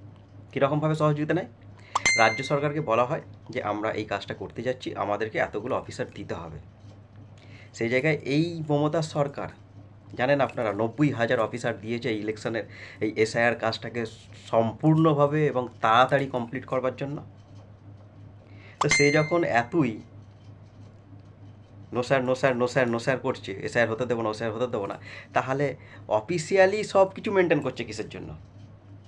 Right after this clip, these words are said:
তো অফিসিয়ালিগুলো মেনটেন করা বন্ধ করে দিক, তবেই তো বুঝবো। তাহলে কি বুঝতে পারছেন যে সরকারি, কেন্দ্র সরকারের সমস্ত রুলস সে ফলো করছে, আর বাইরে বেরিয়ে এসে আপনাদেরকে উত্তপ্ত করছে।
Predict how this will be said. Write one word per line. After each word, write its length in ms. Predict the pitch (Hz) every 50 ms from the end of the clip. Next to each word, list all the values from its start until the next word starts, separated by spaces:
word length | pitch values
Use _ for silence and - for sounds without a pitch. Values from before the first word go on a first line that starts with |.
| - -
তো 60 | - -
অফিসিয়ালিগুলো 580 | 131 127 156 151 170 160 156 160 156 165 165
মেনটেন 260 | 156 151 147 151 151
করা 160 | 151 160 156 143
বন্ধ 220 | 147 151 151 156
করে 200 | 156 160 165 165
দিক, 120 | 175 - - - - - - - - - - - - - - - - - - - - - - - - - - - - - - - - - - - -
তবেই 220 | 120 120 147 151
তো 100 | 160 151
বুঝবো। 380 | 147 147 151 151 - 92 80 76 - - - - - - - - - - - 107
তাহলে 140 | 113 117 117
কি 60 | 123
বুঝতে 280 | 113 131 - - 185
পারছেন 240 | 170 160 - 220 233 - - - - - - - - - - -
যে 80 | 147
সরকারি, 680 | 147 - - 127 120 127 127 - - 151 151 160 175 - -
কেন্দ্র 300 | 143 131 131 135 143 160
সরকারের 320 | 151 - 160 160 170 170
সমস্ত 420 | 165 - 160 160 170 170 165 - 185
রুলস 360 | 175 156 151 156 170 175 -
সে 120 | - 185
ফলো 260 | - - 160 165 170 165
করছে, 340 | 135 113 - - - 78 - - - - - - - - - - - - - - - - - - - - - -
আর 120 | - 120 -
বাইরে 380 | - 104 104 120 139 147 160
বেরিয়ে 340 | 147 139 143 143 165 180 170
এসে 200 | 151 - - - -
আপনাদেরকে 460 | 110 110 - - 135 131 127 - - 143
উত্তপ্ত 460 | 123 110 - - 139 123 - - -
করছে। 360 | - - 85 - - -